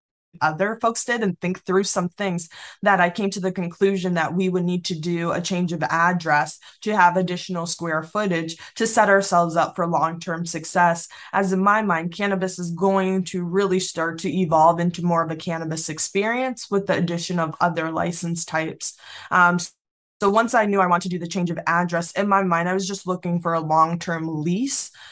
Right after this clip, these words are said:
Again, thinking through the capital piece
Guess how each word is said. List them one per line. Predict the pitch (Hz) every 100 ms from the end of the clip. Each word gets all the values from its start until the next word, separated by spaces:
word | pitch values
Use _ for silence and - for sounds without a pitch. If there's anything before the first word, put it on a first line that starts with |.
| -
Again, | 208 190 180 175
thinking | 185 180 180
through | 175 190
the | 160
capital | 156 175 170 - 160 160
piece | - 175 170 170